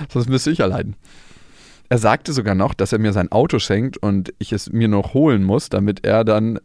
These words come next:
Tage im Wald stehen muss, weil er nicht nach Hause kommt. Er fährt übrigens vierhundert Kilometer, um in der Nähe meiner Heimatstadt im Wald zu stehen.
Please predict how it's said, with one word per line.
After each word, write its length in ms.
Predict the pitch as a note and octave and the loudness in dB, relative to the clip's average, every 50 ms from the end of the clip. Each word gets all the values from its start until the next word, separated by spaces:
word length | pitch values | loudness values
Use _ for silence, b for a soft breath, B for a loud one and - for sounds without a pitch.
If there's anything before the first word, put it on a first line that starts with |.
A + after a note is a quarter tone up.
| - - | -14 -12
Tage 320 | - - A2+ A2+ C3 B2 A2+ | -6 -4 0 0 0 0 0
im 140 | G2+ G2 - | -2 0 2
Wald 220 | G2 G#2+ A#2+ - | 2 2 0 0
stehen 300 | - - - F2 F2 E2 | -4 -4 -4 -4 -2 -2
muss, 280 | E2 E2+ G#2 - - B B B B B B B B B | -2 -2 -2 -4 -4 B B B B B B B B B
weil 220 | - A2 G2+ G2 | -2 0 2 4
er 80 | G2+ G2+ | 4 2
nicht 140 | G2+ G2 - | 2 0 -2
nach 140 | F#2+ F#2 F#2+ | -4 -2 0
Hause 260 | G#2 A2+ G#2 F#2+ - | 0 0 0 -2 -4
kommt. 440 | - - - - C#3 B2 - - - - b b b b b - | -6 -6 -6 -6 -6 -8 -14 -16 -20 -20 b b b b b -6
Er 80 | - A#2 | -4 -4
fährt 280 | - - C3+ D3 - | -2 0 -2 -2 -2
übrigens 300 | - A2+ A#2+ A2 G#2+ - | -4 -4 -4 -4 -4 -4
vierhundert 340 | - - D#3+ D#3+ D3+ C3 - | -4 -2 0 0 0 -2 -4
Kilometer, 500 | - - B2+ A#2+ A2+ G#2 G#2+ A2 - - | -6 -6 -4 -2 0 0 0 0 -2 -2
um 100 | - G#2+ | -4 -2
in 80 | F#2+ G2+ | -2 0
der 100 | G2+ F#2+ | 0 2
Nähe 300 | G2 G2 G2+ A2+ B2 B2 | 2 2 2 2 2 0
meiner 280 | A2+ G#2 G#2 G2+ G2 | 0 0 0 0 0
Heimatstadt 520 | G2 G2 A2 A#2 A2 G2+ - - G#2 G2+ - | 0 0 0 0 0 -2 -2 -4 -4 -4 -4
im 160 | - F#2+ - | -6 -4 -2
Wald 240 | F#2+ F#2+ G#2+ - - | 0 0 0 -2 -4
zu 100 | - F#2+ | -10 -10
stehen. 420 | - - - - - - D#2+ G2+ | -10 -8 -8 -8 -8 -8 -8 -12